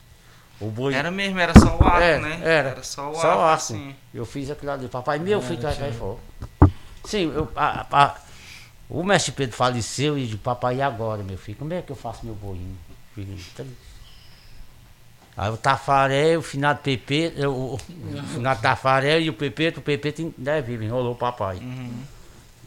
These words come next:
Speaker 1: Quando o mestre Pedro, o finado Pedro era vivo, o boi ainda saiu ainda dois, três anos depois que o bichinho faleceu, aí pronto, papai, e agora?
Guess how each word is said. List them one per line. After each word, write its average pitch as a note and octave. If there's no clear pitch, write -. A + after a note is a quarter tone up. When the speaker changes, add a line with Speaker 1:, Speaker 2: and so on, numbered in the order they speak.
Speaker 1:
Quando C3
o C3+
mestre C#3
Pedro, C3+
o -
finado B2+
Pedro B2
era C3
vivo, E3
o -
boi E3+
ainda D3
saiu C#3
ainda C3
dois, D3+
três D3+
anos A2
depois A2+
que -
o A#2+
bichinho A#2
faleceu, A2+
aí A#2+
pronto, G2+
papai, G2
e A2+
agora? G2